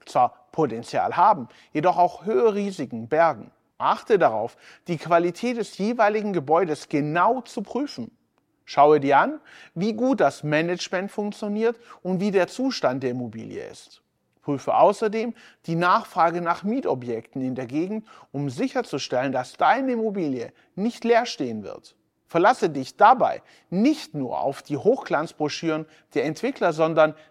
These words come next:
recherchiere selbst. Tipp Nummer drei. Sehe einen Makler nicht als deinen Berater. Entwickle eigenes Know-how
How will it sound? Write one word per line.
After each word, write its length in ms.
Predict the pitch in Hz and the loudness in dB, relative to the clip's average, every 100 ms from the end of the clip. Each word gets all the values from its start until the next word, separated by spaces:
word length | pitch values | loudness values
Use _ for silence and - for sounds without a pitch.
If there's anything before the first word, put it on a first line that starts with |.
| - | -4
recherchiere 840 | 151 156 156 147 - 202 214 202 | -4 -2 -4 -4 -4 -2 -2 -2
selbst. 800 | 147 156 78 67 - - - _ _ _ _ _ _ | 0 0 0 -8 -16 -20 -20 _ _ _ _ _ _
Tipp 380 | - 190 - - | 0 0 0 -8
Nummer 260 | 160 160 | -2 0
drei. 420 | 160 156 175 110 - _ | 2 4 4 2 -6 _
Sehe 360 | 147 151 233 214 | -4 2 4 4
einen 320 | 160 151 147 | 2 -2 0
Makler 540 | 143 156 185 233 240 - _ _ | 4 4 4 0 0 -2 _ _
nicht 460 | 151 170 269 - - | -4 0 0 0 -4
als 220 | 135 139 | -2 0
deinen 280 | 135 120 131 | -2 -2 -4
Berater. 580 | 131 123 143 - - - _ _ | -4 -2 -2 -2 -14 -18 _ _
Entwickle 440 | 160 - 214 208 - - | -12 -8 -6 -4 -2 2
eigenes 520 | 175 208 170 131 - | 4 4 0 -4 -6
Know-how 540 | 135 117 127 147 190 | -6 -4 0 0 -2